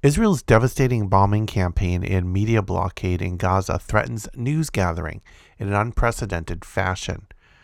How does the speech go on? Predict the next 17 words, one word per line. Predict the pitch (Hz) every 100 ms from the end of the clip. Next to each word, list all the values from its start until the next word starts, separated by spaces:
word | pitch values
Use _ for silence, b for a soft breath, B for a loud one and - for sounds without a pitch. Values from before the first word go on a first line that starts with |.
| b b b
We | 117 143
are | 123
running | 113 113 127 120 120
out | - 85
of | 87 90
time. | - 101 98 87 78 - _ _ _ _ _ _ _ _ B B B B B
More | - 104
than | 110 113
eleven | 101 101 107 110 117
thousand | 113 113 107 101
Palestinians | - 101 95 127 123 120
have | -
been | 101
killed | 98 - 131 110 104
in | - 107
Israel's | 113 135 143 135 123
four-week | - 139 143 120 95 92